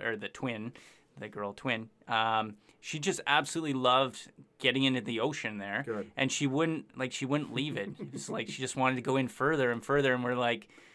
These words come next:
Speaker 1: "Well, we can't, like, let her in too far," knowing also the jellyfish
Speaker 2: Yeah.
Speaker 1: too.
Speaker 2: She wants to be a
Speaker 1: So
Speaker 2: surfer, that's why.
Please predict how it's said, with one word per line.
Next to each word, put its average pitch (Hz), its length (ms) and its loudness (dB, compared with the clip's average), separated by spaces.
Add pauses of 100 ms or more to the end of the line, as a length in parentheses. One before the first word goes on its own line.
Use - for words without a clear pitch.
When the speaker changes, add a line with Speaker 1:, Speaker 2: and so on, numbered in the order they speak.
(160)
Speaker 1:
"Well, 113 120 -10
we 120 120 -6
can't, 139 360 0
like, 113 260 -2
let 120 180 0
her 113 120 0
in 123 280 0
too 160 220 -2
far," 117 480 2 (340)
knowing 147 400 6
also 139 400 4
the 120 140 0
jellyfish 127 680 0
Speaker 2:
Yeah. 135 100 -2
Speaker 1:
too. 165 220 2 (120)
Speaker 2:
She 165 80 -4
wants 175 140 2
to - 40 -10
be 175 60 2
a 143 40 0
Speaker 1:
So 139 60 2 (120)
Speaker 2:
surfer, - 160 0
that's 113 240 -2
why. 98 180 -8